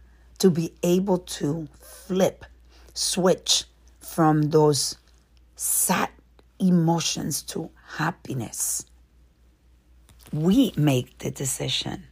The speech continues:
Yesterday, I made the decision that I was not going to let the day go,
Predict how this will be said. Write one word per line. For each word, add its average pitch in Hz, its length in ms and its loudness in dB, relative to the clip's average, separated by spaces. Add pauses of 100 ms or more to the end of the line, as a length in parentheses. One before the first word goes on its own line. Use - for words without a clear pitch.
(400)
Yesterday, - 800 -2 (380)
I 151 120 2
made 147 400 2
the - 100 0
decision 160 720 -2
that 147 440 0 (500)
I 151 100 4
was 156 280 2
not 156 260 4
going 147 420 2
to 151 160 -4
let 147 280 0
the 151 120 -2
day 139 320 -4
go, 135 520 -2